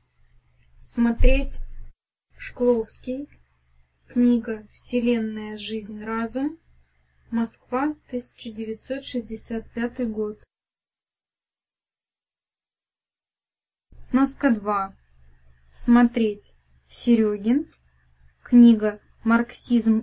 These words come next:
и антимарксизм о проблеме народонаселения". Издательство "Коммунист",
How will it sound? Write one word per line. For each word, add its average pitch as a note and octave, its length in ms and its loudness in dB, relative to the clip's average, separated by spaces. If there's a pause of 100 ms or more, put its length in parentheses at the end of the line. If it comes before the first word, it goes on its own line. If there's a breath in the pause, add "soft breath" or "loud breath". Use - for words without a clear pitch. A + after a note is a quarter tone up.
и A#3 200 -4
антимарксизм A3 1160 -4
о A3 80 -4
проблеме A3 640 -2
народонаселения". G#3 1300 -6 (600)
Издательство G#3+ 720 -4
"Коммунист", G#3+ 720 -4